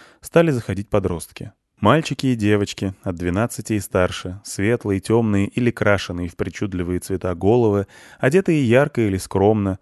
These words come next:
с пирсингом или без, все такие разные. И только глаза похожие, потерянные и ищущие одновременно. Такими глазами смотрит из них беда. Клюся незаметно ткнула меня острым пальцем в поясницу,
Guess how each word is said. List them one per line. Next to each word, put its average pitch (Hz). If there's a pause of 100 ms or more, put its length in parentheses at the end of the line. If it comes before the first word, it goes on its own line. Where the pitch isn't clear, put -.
с -
пирсингом 101
или 92
без, 95 (400)
все -
такие 139
разные. 87 (340)
И 135
только 151
глаза 120
похожие, 87 (320)
потерянные 101
и 117
ищущие 117
одновременно. 95 (380)
Такими 98
глазами 98
смотрит 104
из 92
них 92
беда. 92 (580)
Клюся 156
незаметно 131
ткнула 127
меня 107
острым 113
пальцем 113
в -
поясницу, 110